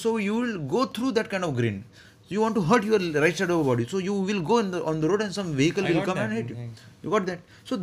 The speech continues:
Speaker 1: those rules are your rules, accept it। This is my creation। Good or bad in my life is created by me। That's it। तो first rule, all the rules are my rules। Second, this moment is inevitable। Don't calculate कि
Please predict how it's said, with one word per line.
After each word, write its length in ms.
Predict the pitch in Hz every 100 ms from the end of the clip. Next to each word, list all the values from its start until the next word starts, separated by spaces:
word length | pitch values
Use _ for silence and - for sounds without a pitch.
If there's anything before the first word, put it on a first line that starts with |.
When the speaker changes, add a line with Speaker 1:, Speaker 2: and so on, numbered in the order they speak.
| 160
Speaker 1:
those 240 | 262 202 156
rules 140 | 269
are 120 | 294 277
your 140 | 330 320
rules, 260 | 294 254 - - - - -
accept 280 | 269 330 330
it। 100 | 226 - _ - 151
This 120 | 196
is 220 | 262 208 196 - 220
my 80 | 254
creation। 320 | 254 240 - 190 - - _ _ _ _ _ - - - - 135
Good 140 | 190 240
or 100 | 214
bad 200 | 208 202 - - - - -
in 100 | 180
my 140 | 196
life 240 | 180 156 147 - _ -
is 140 | 160 180
created 240 | 180 175 175
by 80 | 160
me। 80 | 143 - - - - - - - _ - 220
That's 200 | 233 -
it। 60 | 196 - - - - _ - - - - - -
तो 60 | 131
first 260 | 180 208 208
rule, 160 | 262 262 - -
all 200 | 160 202
the 100 | 208
rules 140 | 208 196
are 120 | 180
my 140 | 147 117
rules। 160 | 120 - -
Second, 260 | 175 202 214 196 - -
this 220 | 180 190
moment 320 | 160 156 160
is 140 | 165 151
inevitable। 520 | 135 131 117 107 113
Don't 220 | 151 185
calculate 360 | 143 127 135 113
कि 220 | 165 160